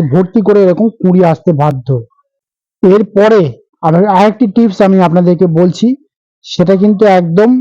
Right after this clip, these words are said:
গুরুত্বপূর্ণ টিপস। সেই টিপসটি হলো, আপনারা করবেন কি, এই পরিস্থিতিতে দাঁড়িয়ে এই গাছে কিন্তু জলটা আপনারা অবশ্যই মেনটেন করে দেবেন, কারণ জল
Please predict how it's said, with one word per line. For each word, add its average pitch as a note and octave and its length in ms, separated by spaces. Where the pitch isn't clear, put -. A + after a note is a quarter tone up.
গুরুত্বপূর্ণ F#3+ 600
টিপস। G#3 260
সেই E3 200
টিপসটি G3+ 400
হলো, G#3+ 260
আপনারা A#3 440
করবেন A3 420
কি, G3 160
এই G3+ 180
পরিস্থিতিতে G#3+ 680
দাঁড়িয়ে F#3+ 420
এই G3 220
গাছে G#3 300
কিন্তু G#3 320
জলটা F#3+ 500
আপনারা G3 340
অবশ্যই F#3+ 720
মেনটেন G3 440
করে G#3 220
দেবেন, F#3 340
কারণ G3+ 280
জল F3+ 280